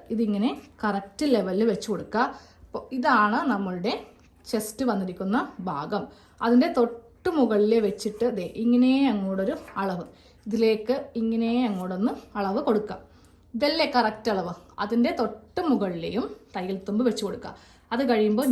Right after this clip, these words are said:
ഞാൻ ദേ ഇവിടെ ഇങ്ങനെ കൈ ഒന്ന് കുത്തിപ്പിടിച്ചിട്ട് നേരെ ഇതിൻ്റെ അടിയിലും ഒരു മാർക്കിങ് ചെയ്ത് കൊടുത്തു. കുറച്ചുകൂടി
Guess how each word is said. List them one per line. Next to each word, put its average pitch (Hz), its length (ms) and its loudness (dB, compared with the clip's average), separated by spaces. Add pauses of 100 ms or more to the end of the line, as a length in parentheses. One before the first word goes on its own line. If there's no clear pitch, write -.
ഞാൻ 180 140 -4 (120)
ദേ 226 80 0 (140)
ഇവിടെ 214 280 2
ഇങ്ങനെ 196 200 -2 (360)
കൈ 220 120 2 (140)
ഒന്ന് 208 160 2 (120)
കുത്തിപ്പിടിച്ചിട്ട് 208 760 -2 (480)
നേരെ 254 480 2
ഇതിൻ്റെ 214 280 2 (100)
അടിയിലും 180 400 -2 (420)
ഒരു 180 180 -6
മാർക്കിങ് 196 540 -2
ചെയ്ത് 180 240 0
കൊടുത്തു. 175 260 -12 (420)
കുറച്ചുകൂടി 254 540 0